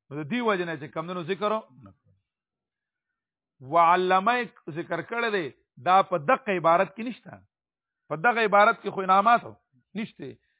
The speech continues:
دا وعلمه دا ذکر کړی دی تخصیص بعد التعمیم. نو حذف کړی دی، منعم به حذف کړی دی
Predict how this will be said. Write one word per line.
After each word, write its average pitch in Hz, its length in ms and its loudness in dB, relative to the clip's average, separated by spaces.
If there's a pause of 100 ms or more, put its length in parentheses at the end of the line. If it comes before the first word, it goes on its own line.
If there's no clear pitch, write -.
(140)
دا 156 220 2
وعلمه 180 720 2 (360)
دا 175 220 2
ذکر 185 340 -4
کړی 202 280 -6
دی 185 100 -6
تخصیص 170 600 -8
بعد 196 280 0
التعمیم. 101 800 -12 (1160)
نو 139 60 -10
حذف 226 460 0
کړی 233 340 0
دی، 220 140 2 (420)
منعم 175 420 0
به 180 180 -8 (180)
حذف 170 300 0
کړی 214 260 0
دی 151 160 -6